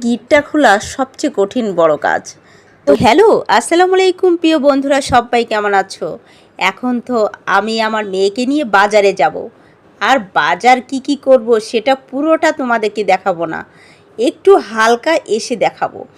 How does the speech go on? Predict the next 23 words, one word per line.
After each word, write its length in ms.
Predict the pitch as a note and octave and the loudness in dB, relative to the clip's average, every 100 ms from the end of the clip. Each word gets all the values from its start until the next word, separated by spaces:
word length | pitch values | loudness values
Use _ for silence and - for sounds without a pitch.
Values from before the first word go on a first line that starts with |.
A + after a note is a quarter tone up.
| _ _ - | _ _ -4
কারণ 160 | A#3+ C4+ | -2 -2
পুরোটা 380 | C4 D4 D4 A3+ | 0 2 2 2
দেখাতে 540 | A#3+ C#4 B3 A#3+ B3 A#3+ | 0 -2 -6 -4 -4 -2
গেলে 260 | A3+ A#3 A3 | -2 -2 -4
তো 140 | A3+ - | -4 -2
অনেক 240 | - F4 - | 0 0 0
সময় 300 | B3+ A3 G3+ | -2 -2 0
দরকার, 320 | F#3+ F3+ F3+ F#3 | 2 2 0 0
তাই 120 | F4+ | 0
না 100 | G#4+ | 0
বন্ধুরা? 400 | A#3+ G#3+ A#3+ G#3+ - - - _ _ _ - | 0 -2 -2 -4 -4 -14 -20 _ _ _ -6
তো 80 | A3 A3 - | -2 -2 -4
আমি 220 | F3 A3 | -6 -4
বাজার 340 | G3+ F#3 G3+ G3+ | -2 -2 0 -2
করতে 280 | G3+ G3+ G#3+ | -6 -6 -6
করতে 220 | G#3 G#3 G3+ | -4 -2 -4
এসেছিলাম 440 | G#3 - A3+ G3+ | -6 -10 -2 -2
একটু 200 | F#3+ F#3+ G3 E3+ | -2 -6 -6 0
বড়র 280 | E3 E3+ - - | 0 0 -6 -10
কাছে, 260 | - - - _ _ _ _ _ _ - | -10 -14 -20 _ _ _ _ _ _ -8
দেখি 280 | B2 - D4 - | -6 -2 -4 -2
টসটসে 520 | G#3 G3 - B3 - A#3 | 0 -2 -2 -10 -8 -4
বড়ইগুলো। 560 | G3 F#3 G3 F3 E3 | 0 2 0 -2 -6